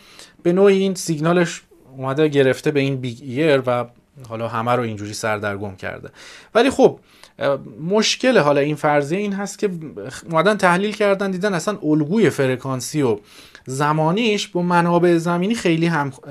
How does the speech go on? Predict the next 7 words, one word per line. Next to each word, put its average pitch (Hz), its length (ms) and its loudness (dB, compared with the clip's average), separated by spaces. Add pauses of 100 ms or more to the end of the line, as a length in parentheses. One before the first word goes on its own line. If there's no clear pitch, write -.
(160)
همخوانی 143 380 -4
نداره، 123 300 -2
یعنی 110 160 -8
اصلاً، 120 280 -10 (520)
اه، 113 220 -4
سازگار 120 800 0 (540)
نیست. 135 380 -4